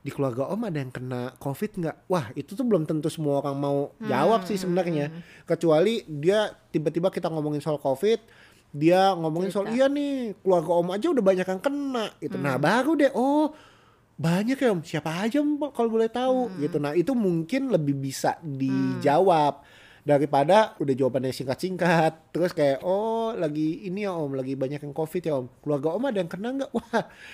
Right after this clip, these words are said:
Speaker 2: Iya,
Speaker 1: bahaya
Speaker 2: iya,
Speaker 1: tuh,
Speaker 2: iya,
Speaker 1: bahaya.
Speaker 2: iya.
Speaker 1: Jadi, eh, pastikan jangan,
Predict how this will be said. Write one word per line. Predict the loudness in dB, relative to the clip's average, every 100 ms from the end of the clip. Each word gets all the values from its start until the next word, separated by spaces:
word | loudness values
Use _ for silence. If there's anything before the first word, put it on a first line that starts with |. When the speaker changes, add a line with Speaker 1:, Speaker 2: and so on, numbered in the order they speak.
| -20 -16
Speaker 2:
Iya, | -6
Speaker 1:
bahaya | -2 4 8 8
Speaker 2:
iya, |
Speaker 1:
tuh, | 6 2
Speaker 2:
iya, |
Speaker 1:
bahaya. | 4 4 2
Speaker 2:
iya. | 2
Speaker 1:
Jadi, | 0 -2 -2
eh, | -6 -6 -2 -2
pastikan | -2 -6 -6 -4 -2
jangan, | -2 -2 -4